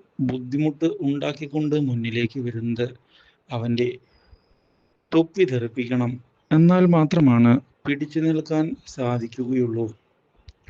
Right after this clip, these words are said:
അതിന് എന്താണ് ചെയ്യേണ്ടത്? അവനൊരു സസ്പെൻഷൻ കിട്ടിയേ പറ്റുകയുള്ളൂ, ഇല്ലെങ്കിൽ കാര്യങ്ങൾ ശരിയാവുകയില്ല. അതിനു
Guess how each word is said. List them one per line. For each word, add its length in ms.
അതിന് 280
എന്താണ് 340
ചെയ്യേണ്ടത്? 500
അവനൊരു 420
സസ്പെൻഷൻ 560
കിട്ടിയേ 460
പറ്റുകയുള്ളൂ, 720
ഇല്ലെങ്കിൽ 380
കാര്യങ്ങൾ 440
ശരിയാവുകയില്ല. 920
അതിനു 220